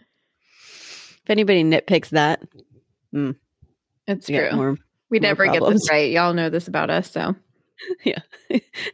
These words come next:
Speaker 1: We screw up our own beginning all the time. <laughs>
Speaker 2: Happy Monday. Welcome back to
Speaker 1: I know.
Speaker 2: Crimes and Closets.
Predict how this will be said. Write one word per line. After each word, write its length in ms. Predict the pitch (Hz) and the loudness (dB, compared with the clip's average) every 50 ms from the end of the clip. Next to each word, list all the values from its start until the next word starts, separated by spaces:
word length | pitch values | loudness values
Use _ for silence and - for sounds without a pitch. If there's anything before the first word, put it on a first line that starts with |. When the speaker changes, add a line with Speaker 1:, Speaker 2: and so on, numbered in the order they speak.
| - - - 247 226 - - - - - | -8 -4 -2 -2 -2 -4 -6 -14 -8 -2
Speaker 1:
We 100 | - 233 | 0 2
screw 300 | 269 - - - 226 208 | 2 2 2 2 4 4
up 160 | 196 190 185 180 | 4 4 4 2
our 100 | 175 170 | 2 2
own 220 | 165 165 165 165 | 2 2 0 0
beginning 460 | 156 160 139 147 147 151 147 147 147 | 0 0 2 2 2 2 2 2 2
all 100 | 131 139 | 2 2
the 100 | 135 147 | 2 0
time. 280 | 143 - - 110 - 165 - - 427 - - - | 0 -2 -2 -4 -4 -6 -2 0 0 0 0 -2
<laughs> 120 | - - - - 240 - - | -4 -2 0 2 2 2 2
Speaker 2:
Happy 400 | 359 339 349 359 - - 359 349 | 2 2 2 2 2 0 0 0
Monday. 1300 | 349 349 339 330 330 320 320 320 330 330 330 285 294 302 269 240 233 220 208 196 185 175 175 170 165 175 | 0 -2 0 0 2 2 2 2 2 0 0 2 2 2 2 4 4 2 2 2 2 2 2 2 0 0
Welcome 600 | 185 196 226 262 320 381 392 - 392 370 311 294 | -4 -2 0 2 2 2 2 2 2 0 2 2
back 400 | 311 294 302 277 247 147 - - | 2 2 4 2 2 0 -2 -4
to 140 | 202 202 202 | -4 -2 0
Speaker 1:
I 20 | 202 | 0
know. 240 | 202 202 196 196 196 | 0 2 2 2 4
Speaker 2:
Crimes 400 | 196 190 180 170 160 151 - - | 4 4 4 4 4 2 2 2
and 160 | 285 247 220 | 0 -2 -2
Closets. 1000 | - 262 226 226 226 220 220 226 220 208 180 156 143 92 - - _ - - - | -2 -2 -2 0 0 0 0 2 2 4 4 2 0 -2 -4 -8 _ -20 -20 -20